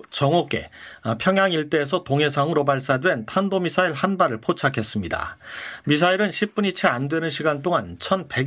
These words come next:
킬로미터를 비행한 후 동해상에 탄착했습니다. 합참은 미일 측과 관련 정보를 긴밀하게 공유했고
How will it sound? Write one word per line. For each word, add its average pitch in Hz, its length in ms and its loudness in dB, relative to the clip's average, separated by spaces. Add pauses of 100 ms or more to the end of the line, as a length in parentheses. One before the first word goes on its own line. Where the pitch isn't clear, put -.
(160)
킬로미터를 156 640 -2
비행한 135 380 2
후 - 200 -6
동해상에 135 640 2
탄착했습니다. 127 960 -2 (480)
합참은 139 520 0 (280)
미일 180 320 2
측과 185 400 -2
관련 160 380 -2
정보를 156 480 -2
긴밀하게 156 640 0
공유했고 139 640 -2